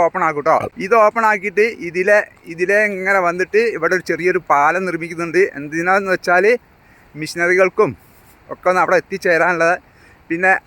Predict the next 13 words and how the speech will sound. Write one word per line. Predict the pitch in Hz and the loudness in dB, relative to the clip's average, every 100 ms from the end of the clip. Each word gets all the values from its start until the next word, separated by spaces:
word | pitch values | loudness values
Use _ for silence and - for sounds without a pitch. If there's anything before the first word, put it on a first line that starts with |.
| - | -2
അതിന് | 147 165 220 226 | -2 0 0 2
വേണ്ടിയിട്ട് | 208 202 202 214 196 | 0 -2 0 2 2
നമ്മുടെ | 180 185 170 _ _ _ _ | 0 2 2 _ _ _ _
തുരങ്കപാതക്കുള്ള | 160 165 196 196 202 208 233 202 208 202 196 - - | -4 -2 0 2 2 2 0 -2 0 2 0 -4 -6
ഹൈവേക്ക് | 151 170 175 185 185 | -2 0 0 0 0
വേണ്ടിയിട്ട് | 170 170 180 196 226 - - _ _ _ _ - | 0 -2 0 0 -2 -8 -20 _ _ _ _ -2
കാര്യമായിട്ട് | 147 156 170 180 185 160 214 220 _ - | 0 2 2 0 0 0 0 0 _ -2
അവിടെ | 151 165 | -2 0
വലിയൊരു | 147 151 185 202 185 180 | -4 -6 0 2 2 -2
ബ്രിഡ്ജ് | 143 147 135 175 | -8 -8 -4 -2
വരുന്നുണ്ട്. | 156 143 151 151 180 - _ - - - - 135 | -2 -2 -4 0 -2 -4 _ -20 -20 -20 -6 -4
അതിൻ്റെ | 151 185 214 175 | -2 0 0 2
വർക്ക് | 160 - - 202 | -2 -4 -2 0